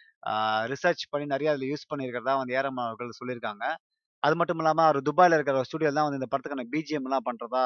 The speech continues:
ஆஹ், சொல்லியிருக்காங்க. So மியூசிக் வந்து உண்மையிலே ஒரு மிகப்பெரிய பேக் போனா இருக்கும் அப்படின்னு நாம,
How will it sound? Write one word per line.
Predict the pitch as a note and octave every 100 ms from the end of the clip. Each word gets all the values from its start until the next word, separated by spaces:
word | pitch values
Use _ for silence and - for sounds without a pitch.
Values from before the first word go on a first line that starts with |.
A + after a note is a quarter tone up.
| A#2
ஆஹ், | G#2 A2+ G#2+ G2+
சொல்லியிருக்காங்க. | G#2+ C3 C3 A#2+ G#2+
So | - D3
மியூசிக் | C#3 E3+ G3+ G3
வந்து | E3 D#3+
உண்மையிலே | D#3+ D3+ D#3+
ஒரு | D3
மிகப்பெரிய | C#3 C#3 D3 D#3
பேக் | C#3 C#3 C3
போனா | C3+ C3+
இருக்கும் | B2 C3 B2+
அப்படின்னு | A2+ C3 C3+
நாம, | B2+ A#2+